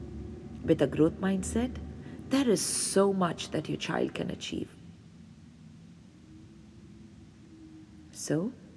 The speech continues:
the question comes, how do we work on our child's mindset that it becomes a growth mindset rather than a fixed mindset? Young years are the years when our child's brain and thought processes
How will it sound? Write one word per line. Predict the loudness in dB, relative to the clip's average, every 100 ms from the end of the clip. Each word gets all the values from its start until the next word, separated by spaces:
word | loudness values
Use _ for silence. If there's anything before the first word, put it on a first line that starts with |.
| -10
the | -4
question | -2 -2 -4 -2
comes, | -2 -2 -4 -10 -14 -16 -16 -14 -6
how | 0 0
do | 2 0
we | 2
work | 2 0 -2
on | -4
our | -6
child's | -6 -4 -4 -6
mindset | -8 -6 -6 -6 -8 -10 -14 -20 -20 -4
that | 0 0
it | 0
becomes | 2 2 0 -2
a | -6 -4
growth | 2 4 4 0
mindset | -6 -6 -8 -6 -6 -8 -14 -20 -20 -10 -4
rather | -2 -2 -4
than | -6 -8
a | -10
fixed | -8 -8 -6 -10 -8
mindset? | -10 -10 -12 -12 -16 -20 -20 -20 -20 -20 -20 -20 -20 -20 -20 -20 -20 -20 -20 -20 -20 -20 -20 -10 6
Young | 6 10
years | 10 8 6
are | 2 4
the | 6
years | 8 8 6 2 -10 -16 -20 -12 4
when | 4
our | 6 2
child's | 4 6 6 4
brain | -2 2 2 2 -8 -12 -20 -20 -20 -20 -20 -20 -2
and | 0 0
thought | 2 0 0
processes | -4 -4 -6 -6 -4 -6 -6 -10